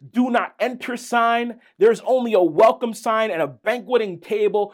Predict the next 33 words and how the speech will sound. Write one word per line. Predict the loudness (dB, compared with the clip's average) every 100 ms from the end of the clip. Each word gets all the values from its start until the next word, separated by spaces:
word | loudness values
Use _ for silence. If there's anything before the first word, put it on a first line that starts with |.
| _
where | -8 -4
you | -2
have | -4 -4
called | 0 2 2
us | -2 -4
to | -8 -10
be | -10 -8
with | -6 -6
you | -10 -2
at, | -2 -2 -6 _ _
and | -12 -10
we |
thank | -12 -10 -10 -10 -14
you | -18
for | -8 -4 -2
that. | 0 -2 -6 _ _
And | -12
we | -10 -10
are |
so | -12 -10 -4 -4 -4
honored | -4 -4 -4 -8 -12 _ _ _ _
to | -12
be | -10
a | -10
part | -6 -6
of | -6
your | -10
family, | -10 -8 -8 -8 -12 -18 _ _ _ _ -12
to | -8
have | -6 -6 -8 -6
access | -6 -6 -10 -12 -12 -16 -20 _ _ _ _ _ -18
to | -16
you | -12 -6 -4 -4 -8